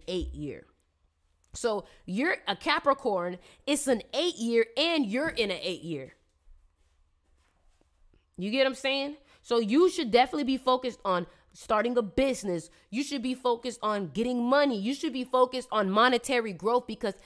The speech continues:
that is your strength. Tell 'em again, money. That's money. My cat money.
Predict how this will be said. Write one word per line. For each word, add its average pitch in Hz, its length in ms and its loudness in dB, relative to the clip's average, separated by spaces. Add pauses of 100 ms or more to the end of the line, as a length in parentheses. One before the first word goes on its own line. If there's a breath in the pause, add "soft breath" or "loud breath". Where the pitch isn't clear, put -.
(180 soft breath)
that 233 240 4
is 202 160 -4
your 208 160 -4
strength. 180 480 -4 (1400)
Tell - 160 8
'em 480 300 12
again, 440 420 8
money. 302 400 6 (400 loud breath)
That's 349 160 10
money. 403 600 10
My 320 180 8
cat 403 320 4
money. 370 800 6